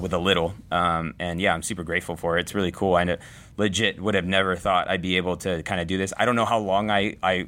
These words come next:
I want to do this, you know, it, it's fun right now, but I do see myself one of these days back in full-time ministry. Um, it's my heart. The local church is my heart, uh, to, to help reach more people that way.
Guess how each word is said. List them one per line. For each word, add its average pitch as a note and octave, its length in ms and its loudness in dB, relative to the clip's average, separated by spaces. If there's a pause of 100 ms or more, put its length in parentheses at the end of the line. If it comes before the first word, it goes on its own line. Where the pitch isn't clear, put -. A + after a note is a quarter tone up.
I F2+ 120 0
want F2 400 -2
to B2 120 0
do A#2 200 0
this, C#3 260 2
you B2+ 100 0
know, B2+ 180 4
it, A#2 140 0
it's - 200 -6
fun G#2+ 340 2
right F#2+ 180 2
now, G2+ 380 2 (340)
but A#2 120 4
I B2 40 4
do A#2+ 240 2
see C3+ 160 0
myself A2+ 520 2 (360)
one G#2+ 320 2
of A2+ 60 4
these G#2+ 220 4
days G2+ 260 2
back G2 320 0
in F#2+ 80 -2
full-time F#2+ 460 -2
ministry. F#2 720 0
Um, E2+ 560 4
it's - 160 -4
my G2 140 4
heart. F#2+ 320 2
The F#2+ 100 2
local G2 220 0
church G2 200 -4
is F2+ 160 -2
my F#2+ 160 2
heart, F2 400 2
uh, F2 260 4
to, F2+ 320 0
to - 140 -4
help F#2 220 0
reach F#2 220 -4
more F2+ 100 -2
people F#2 320 -6
that F2 260 -2
way. F#2 360 2